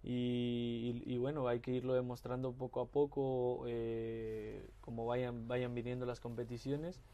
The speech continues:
Y lo más importante, te digo, es estar preparados y, y focados en lo que,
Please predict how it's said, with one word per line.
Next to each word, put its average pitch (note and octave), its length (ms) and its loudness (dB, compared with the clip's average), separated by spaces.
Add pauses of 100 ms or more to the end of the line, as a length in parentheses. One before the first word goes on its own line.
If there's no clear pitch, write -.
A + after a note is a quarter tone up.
(500)
Y B2+ 240 4
lo B2 140 4
más D#3+ 180 2
importante, C#3 540 2
te C#3 100 0
digo, B2+ 160 4
es A#2+ 180 0
estar B2 280 2
preparados B2+ 680 2
y, A#2 420 -2
y A#2+ 100 -6
focados C3+ 500 4
en C#3 100 2
lo B2+ 100 2
que, A#2+ 440 0